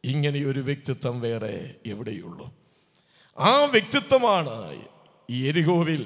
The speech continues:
സക്കായിയുടെ വീട്ടിൽ നിന്നുകൊണ്ട് പറയുന്നത്, "കാണാതെ പോയതിനെ തെരഞ്ഞു രക്ഷിപ്പാനല്ലോ മനുഷ്യപുത്രൻ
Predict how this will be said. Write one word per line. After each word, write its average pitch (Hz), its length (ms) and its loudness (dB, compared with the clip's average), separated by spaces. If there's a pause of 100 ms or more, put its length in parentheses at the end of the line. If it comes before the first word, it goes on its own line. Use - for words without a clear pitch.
സക്കായിയുടെ 170 720 4
വീട്ടിൽ 185 380 0
നിന്നുകൊണ്ട് 156 500 0
പറയുന്നത്, 135 640 -2 (1400)
"കാണാതെ 151 580 4
പോയതിനെ 151 720 4
തെരഞ്ഞു 147 400 2
രക്ഷിപ്പാനല്ലോ 131 920 0 (760)
മനുഷ്യപുത്രൻ 110 840 -4